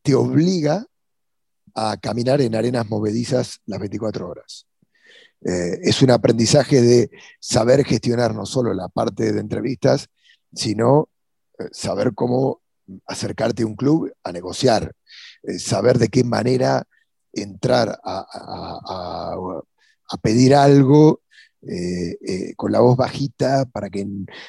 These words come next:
no levantar demasiado la perdiz. Eh, digo, es una construcción de un rompecabezas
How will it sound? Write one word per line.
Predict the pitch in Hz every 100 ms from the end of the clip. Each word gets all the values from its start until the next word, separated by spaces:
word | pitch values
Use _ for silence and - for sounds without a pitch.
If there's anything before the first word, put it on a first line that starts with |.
| _
no | 101 113 120
levantar | 123 113 113 123
demasiado | 120 107 104 123 117
la | 104 98
perdiz. | 107 101 123 151 120 - - - - -
Eh, | - - - 233 - -
digo, | 131 123 -
es | 151
una | 170 143
construcción | 120 127 127 - - 139 117 - - - 143 101 76 _ _ _
de | 113
un | 127 160 151
rompecabezas | - 120 117 107 120 120 135 180 - 170 185